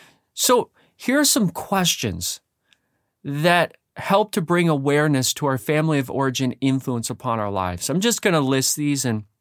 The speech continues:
you can process through them. What was the nature of your parents' relationship?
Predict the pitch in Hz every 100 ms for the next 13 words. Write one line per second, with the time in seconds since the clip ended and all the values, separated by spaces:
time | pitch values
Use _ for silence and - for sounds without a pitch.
0 | _ _ _ _ _ - 143 151 165 -
1 | - 160 160 135 - 147 127 95 90 -
2 | - - - _ _ _ _ _ - 156
3 | 226 294 262 285 175 165 165 170 175 165
4 | - - 151 139 147 - 156 147 135 -
5 | 107 104 95 104 - 82 -